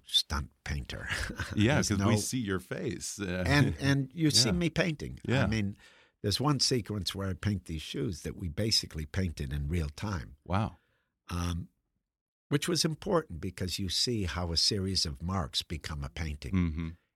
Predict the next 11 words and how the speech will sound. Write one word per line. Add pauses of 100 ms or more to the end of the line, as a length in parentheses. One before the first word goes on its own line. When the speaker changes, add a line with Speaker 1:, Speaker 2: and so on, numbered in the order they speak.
Speaker 1:
And
you
can
see
the
play
of (680)
colors
with
each
other.